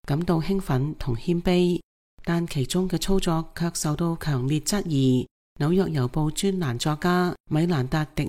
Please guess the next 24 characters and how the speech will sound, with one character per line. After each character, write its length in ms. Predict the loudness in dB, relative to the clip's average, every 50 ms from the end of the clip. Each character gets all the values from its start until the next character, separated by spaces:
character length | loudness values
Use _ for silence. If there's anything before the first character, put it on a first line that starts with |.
| -2
亞 280 | 0 0 0 2 4 4
恩 240 | 4 4 4 2 0 -4 _ _ -2
Miranda 520 | 0 0 2 2 2 0 0 0 0 -2
Devine 540 | 0 0 0 0 2 2 4 4 2 2 0
質 180 | -2 -2 -2 0
問， 380 | 0 2 2 2 2 0 0 -2 _ _ _ _ _ -2
點 160 | -2 0 0
解 140 | 0 0 2
一 100 | 0 0
個 220 | 0 0 -2 0
處 160 | 0 0 0
於 200 | 0 2 2 0 0
戰 280 | 0 0 0 0 0 2
爭 200 | 2 2 2 2
中 160 | 2 2 2
嘅 120 | 2 2
國 220 | 2 0 0 -2 0
家 360 | 2 2 2 4 2 2 0 -4 -4
涉 180 | -2 -2 -2 -2
足 200 | 0 0 -2 -2 -2 -2
加 200 | -2 -2 0 0
密 140 | 0 0 0
貨 300 | -2 -2 -2 -2 0 0
幣？ 360 | 2 2 2 2 2 2 0